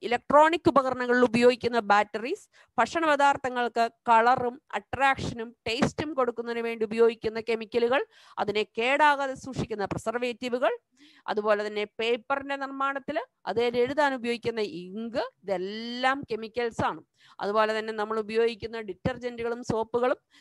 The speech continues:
നമ്മൾ ഉപയോഗിക്കുന്ന ഇന്ധനങ്ങൾ, ഇതെല്ലാം plastic സാധനങ്ങൾ,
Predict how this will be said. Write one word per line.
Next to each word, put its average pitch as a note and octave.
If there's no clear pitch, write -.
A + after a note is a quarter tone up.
നമ്മൾ G#3+
ഉപയോഗിക്കുന്ന A3+
ഇന്ധനങ്ങൾ, C4+
ഇതെല്ലാം G#3+
plastic F#3+
സാധനങ്ങൾ, C4+